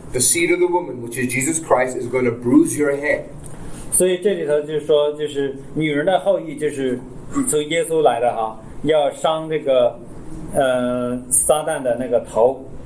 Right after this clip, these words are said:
Speaker 1: And head represents authority.
Speaker 2: 这个头呢，是代表这个权柄。
Speaker 1: So God told the devil, "There's gonna come a time when you're gonna lose your authority."
Speaker 2: 所以这个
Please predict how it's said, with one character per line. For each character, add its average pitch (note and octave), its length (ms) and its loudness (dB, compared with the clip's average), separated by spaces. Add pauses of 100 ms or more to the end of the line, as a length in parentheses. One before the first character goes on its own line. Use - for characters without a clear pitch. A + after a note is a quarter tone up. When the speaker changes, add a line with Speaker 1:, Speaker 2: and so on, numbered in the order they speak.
(400)
Speaker 1:
And B2 120 2
head C#3+ 280 -2
represents A#2+ 480 -2
authority. - 400 0 (420)
Speaker 2:
这 - 80 4
个 B3 120 4
头 C3 300 0
呢， D#3 80 0
是 D#3+ 120 -4
代 E3 180 2
表 C3 160 -2
这 C3+ 100 -4
个 B2 140 0
权 B2+ 280 -6
柄。 C3+ 160 -2 (320)
Speaker 1:
So C#3 80 2
God C#3+ 300 2
told D#3 200 -6
the D3 80 -2
devil, D3+ 200 -6
"There's B2 220 -4
gonna C3+ 180 -2
come F3 160 -2
a F3 40 -4
time C#3 520 0
when B2+ 120 -6
you're C3 140 0
gonna C3+ 180 0
lose C3 260 0
your B2+ 120 2
authority." B2 360 -2 (320)
Speaker 2:
所 E3 180 4
以 E3 80 -2
这 F3 120 -4
个 D3 440 0